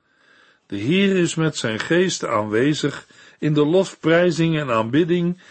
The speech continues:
die gelovigen hem door middel van zang en muziek brengen. Hoewel de vorm van de tempelzang door ons niet hoeft te worden overgenomen, komt hier wel het belang van zang en muziek naar voren als middel tot verootmoediging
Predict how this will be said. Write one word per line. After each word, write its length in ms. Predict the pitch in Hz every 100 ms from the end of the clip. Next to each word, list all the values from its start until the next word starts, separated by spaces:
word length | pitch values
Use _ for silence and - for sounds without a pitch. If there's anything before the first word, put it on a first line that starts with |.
| - _
die 180 | 160
gelovigen 640 | - 135 131 185 185 180 160
hem 180 | 156 156
door 160 | 127
middel 280 | 131 165 160
van 220 | 139 120
zang 340 | 113 151 196 180
en 180 | 139 139
muziek 400 | 117 135 156 156
brengen. 440 | 139 123 107 104 _ _ _ _ _ _ _ _ _
Hoewel 340 | 151 170 175
de 100 | 156
vorm 360 | 127 180 190 175
van 220 | 156 151
de 120 | 135
tempelzang 680 | 180 185 170 123 117 110 117
door 140 | 131 160
ons 300 | 175 175 156
niet 200 | 156 -
hoeft 260 | 160 151
te 80 | 135
worden 280 | 127 131 -
overgenomen, 880 | 170 170 139 - 101 95 104 175 - _ _ - _ _
komt 320 | _ 180 185 -
hier 260 | 151 139
wel 320 | 160 196 156 113
het 180 | 127
belang 380 | 131 143 170 170
van 200 | - 131
zang 340 | 117 156 185 202
en 240 | 151 151
muziek 400 | 151 135 214 -
naar 180 | 139 113
voren 440 | 123 120 127 156 - - -
als 240 | - 131 131
middel 320 | 170 170 139
tot 240 | - 156
verootmoediging 1040 | - 135 131 120 127 180 180 - 175 180